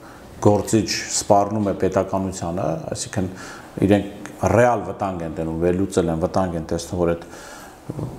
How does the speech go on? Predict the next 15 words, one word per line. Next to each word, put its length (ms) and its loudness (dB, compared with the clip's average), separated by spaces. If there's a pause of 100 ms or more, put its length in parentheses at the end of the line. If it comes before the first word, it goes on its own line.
(360)
գործիչը 540 4
սպառնում 420 4
է 80 0
պետականությանը, 880 0
մենք 320 2
տեսանք 340 2
Նիկոլ 260 0
Փաշինյանը 440 -2
ոնց 160 -2
է 80 -4
սպառնում, 580 2 (500)
ապա 240 4
իրենք 160 2
պատահաբար 580 4
ինչ-որ 280 0